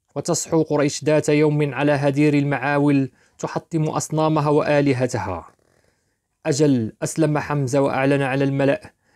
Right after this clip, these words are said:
الأمر الذي كان يطوي على صدره، وترك الجمع الداهل يجتر خيبة أمله،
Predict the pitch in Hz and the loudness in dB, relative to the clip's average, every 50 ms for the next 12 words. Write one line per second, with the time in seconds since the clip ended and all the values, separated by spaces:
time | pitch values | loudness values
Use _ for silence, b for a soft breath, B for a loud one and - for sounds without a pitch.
0 | _ - 156 151 151 - - 170 170 165 160 160 160 160 160 156 151 156 151 147 | _ -8 -4 -4 -4 -2 0 0 2 2 4 4 4 4 4 4 4 2 0 2
1 | - 156 151 151 156 151 151 151 - 151 147 139 135 143 143 139 - - 143 131 | 0 0 0 0 0 0 0 0 0 0 0 0 2 2 0 0 -2 -2 -2 -2
2 | 143 143 135 131 139 139 135 127 117 _ _ _ _ _ _ - - _ _ _ | 0 -2 0 0 0 0 0 -2 -4 _ _ _ _ _ _ -20 -20 _ _ _
3 | - 143 143 - 156 156 156 156 - 151 143 131 131 160 160 156 135 151 147 127 | -12 -10 -8 -4 -2 -2 -2 0 0 -2 -2 0 0 0 0 0 0 -2 -4 -4
4 | 117 143 160 160 143 139 147 147 147 143 135 - _ _ _ _ _ - 135 156 | 0 0 2 2 2 2 0 0 0 0 -2 -6 _ _ _ _ _ -6 -2 -2
5 | 151 131 - - - 165 156 156 156 165 160 160 - 165 160 151 156 151 - 151 | 0 0 -2 -6 -6 -6 -4 -2 0 0 0 0 0 0 0 2 0 -2 -2 -4
6 | - - 143 147 147 143 143 131 120 110 | -4 -4 -2 0 0 2 2 0 0 -2